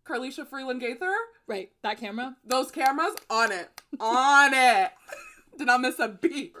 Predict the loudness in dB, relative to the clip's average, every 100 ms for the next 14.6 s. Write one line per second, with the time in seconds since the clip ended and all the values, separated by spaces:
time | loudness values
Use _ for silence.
0 | -14 -8 -4 -4 -4 -10 -10 -12 -14 -16
1 | -18 -14 -14 -16 -20 _ -12 -10 -8 -12
2 | -12 -14 -14 -12 -12 -14 -20 -20 _ _
3 | _ _ _ _ _ _ _ -12 -10 -12
4 | -10 -10 -8 -10 -6 -6 -8 -10 -18 -18
5 | -20 -20 _ -20 -20 _ _ _ -12 -10
6 | -12 -14 -14 -16 -16 -14 -12 -12 -10 -10
7 | -12 -20 -20 _ -8 -6 -4 -8 -12 -10
8 | -10 -10 -10 -12 -10 -10 -10 -12 -12 -12
9 | -10 -12 -16 -14 -12 -12 -14 -16 -14 -14
10 | -14 -16 -16 -14 -14 -14 -14 -14 -14 -16
11 | -16 -16 -14 -14 -14 -14 -12 -12 -12 -14
12 | -16 -14 -14 -16 _ _ _ _ -12 -10
13 | -10 -14 -16 -14 -12 -12 -14 -14 -12 -12
14 | -16 -20 -12 -12 -12 -18